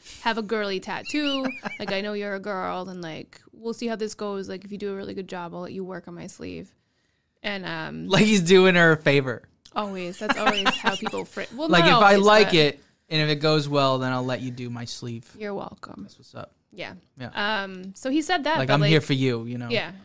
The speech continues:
Speaker 1: We didn't, like, it didn't fully connect. Like, I looked at him, and I, like, I kind of heard, like, "Braid my hair."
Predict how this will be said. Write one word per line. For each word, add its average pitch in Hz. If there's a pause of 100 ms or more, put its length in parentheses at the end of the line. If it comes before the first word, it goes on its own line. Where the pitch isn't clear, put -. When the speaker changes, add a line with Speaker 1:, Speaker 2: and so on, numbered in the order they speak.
(280)
Speaker 1:
We 240
didn't, 254 (340)
like, 233
it 240
didn't 269
fully 226 (200)
connect. 233
Like, 220
I 254
looked 240
at 269
him, 269
and 214
I, 202
like, 214
I 214
kind 226
of 214
heard, 220
like, 196 (640)
"Braid 226
my 233
hair." 214